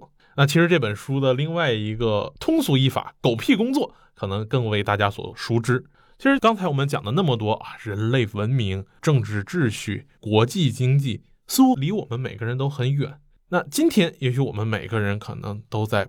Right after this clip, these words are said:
抱怨，这个四月份都被各种调休给拆得七零八落，那我们什么时候能够休假？而休假本身则是要逃离我们每天都要去做的似乎毫无意义的这些工作。为什么现代社会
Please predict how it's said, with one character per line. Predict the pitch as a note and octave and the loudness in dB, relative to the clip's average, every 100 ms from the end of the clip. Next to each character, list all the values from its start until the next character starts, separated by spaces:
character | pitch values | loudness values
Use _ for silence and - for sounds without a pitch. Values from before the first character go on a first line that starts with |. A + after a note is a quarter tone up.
| - | 4
抱 | F3+ G#2 | 4 4
怨， | G2+ - _ | -4 -14 _
这 | - C3+ | 0 2
个 | A2+ | 2
四 | - D3+ | 2 2
月 | A2 | 2
份 | G#2+ G2+ F#2+ | 0 -4 -2
都 | A2+ A2+ | 0 0
被 | A#2+ A2 G2 | 2 0 0
各 | - | -2
种 | G2+ G2 | -4 -6
调 | - G#2+ | -4 -2
休 | A2 A2 | 0 -2
给 | F#2+ | -4
拆 | - - A2 | -6 -2 0
得 | G#2 | 0
七 | - A#2+ | -2 -4
零 | A#2 | 2
八 | A#2 B2+ | 4 4
落， | C#3+ - _ _ | 0 -6 _ _
那 | A2+ G2+ - | -4 -4 -4
我 | - G2+ | -12 -10
们 | G#2 | -8
什 | G#2+ | -4
么 | A#2 | -2
时 | A#2+ A#2 | 2 2
候 | A#2 | 2
能 | G#2+ | 2
够 | B2 | 0
休 | - C#3 | 2 4
假？ | F3 - _ _ _ | 4 0 _ _ _
而 | - | -6
休 | A2 C3 | -2 0
假 | B2 | 0
本 | G#2 G2+ | -2 -4
身 | B2 A#2+ | -4 -2
则 | A2 | 0
是 | B2+ | 2
要 | A#2 | 0
逃 | A2+ - A#2+ | 0 0 2
离 | B2 | 4
我 | B2 | 0
们 | G#2+ G#2+ - | -2 -6 -4
每 | A2+ G#2 | -6 -6
天 | G#2+ C3 B2+ | -8 -4 0
都 | B2 | 2
要 | A2 | 0
去 | A2 A#2 | 0 -4
做 | - C#3+ | -2 0
的 | A2 G#2+ | 0 -2
似 | - | -4
乎 | A#2+ B2 B2 - - - | -4 -2 -4 -8 -20 -14
毫 | - - B2+ | -6 2 4
无 | F3 C#3 D#3 | 4 2 -4
意 | F#3+ G#3+ C#3 | -4 -2 -2
义 | |
的 | G2+ - - | -4 -10 -6
这 | A2+ | -6
些 | G#2+ G#2 | -4 -6
工 | A2 A#2+ | -4 -4
作。 | C3 - _ _ _ - | -6 -8 _ _ _ 2
为 | D4+ | 4
什 | G4+ C3 | 4 0
么 | A2+ | -4
现 | - - A3+ | -6 0 0
代 | C3 A#2 | 2 0
社 | B2 | 0
会 | A2 A#2+ | -2 -4